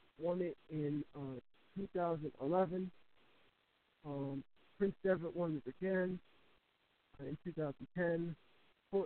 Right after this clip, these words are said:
and, and the list goes on and on. They, they have some great, great, um, wrestlers. So this is a big tournament, and, uh, you can check it out.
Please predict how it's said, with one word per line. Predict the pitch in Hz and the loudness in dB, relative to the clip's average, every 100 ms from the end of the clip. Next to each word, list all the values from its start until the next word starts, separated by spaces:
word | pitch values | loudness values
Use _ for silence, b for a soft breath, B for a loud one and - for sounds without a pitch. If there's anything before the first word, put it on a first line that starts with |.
| - | 0
and, | 185 - 202 196 | -4 0 0 2
and | 190 185 | 2 4
the | |
list | 208 220 - | 2 2 0
goes | 175 170 | 0 4
on | 165 147 | 2 2
and | 156 | 0
on. | 143 113 | 0 -2
They, | 147 147 - | -2 -2 -2
they | 175 | -2
have | 170 165 | -2 -4
some | 151 139 160 | -6 -6 -2
great, | 165 160 - - - - _ - | 0 0 -6 -20 -20 -20 _ -4
great, | 180 185 - - | 0 0 -4 -10
um, | 156 139 135 - | -6 -4 -6 -4
wrestlers. | 170 170 - 135 135 170 | -4 -4 -4 -6 -4 -2
So | |
this | 180 208 | 2 2
is | 220 180 | 0 -6
a | - | 4
big | 190 190 - | 4 4 0
tournament, | 160 151 143 147 143 - - - - - | -2 0 0 -2 -4 -12 -20 -20 -18 -8
and, | 147 151 139 | -4 -2 -2
uh, | 139 | -2
you | 139 156 | -2 -4
can | - - | -10 -6
check | 165 - | -4 -2
it | 143 | -2
out. | 143 123 | 0 -2